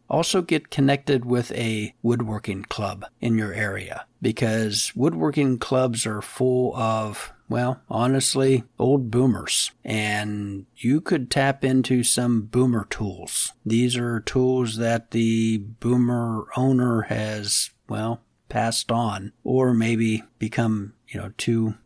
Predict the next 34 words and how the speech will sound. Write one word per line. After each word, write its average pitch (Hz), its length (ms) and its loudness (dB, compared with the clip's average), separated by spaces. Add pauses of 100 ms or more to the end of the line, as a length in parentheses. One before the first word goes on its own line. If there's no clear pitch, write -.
old 110 360 0
to 107 240 0
actually 107 380 -2
use 123 360 2
them, 107 380 -2
and 131 600 0
they 135 140 0
want 131 260 0
to 127 40 -2
pass 131 360 0
them 127 240 0
on 123 240 0
to, 127 640 2
you 131 120 0
know, 117 240 0
a 117 40 0
younger 117 600 0 (120)
woodworker 127 600 0
so 113 260 -2
that 113 240 -4
they 127 160 0
could 104 220 -6
get 104 160 -2
some 101 180 -2
good 101 200 -6
use 95 280 -2
out 90 180 -10
of - 120 -18
it. - 200 -20 (140)
And 110 200 0
you 143 140 2
can 240 180 2
find 208 340 2
some, 185 480 0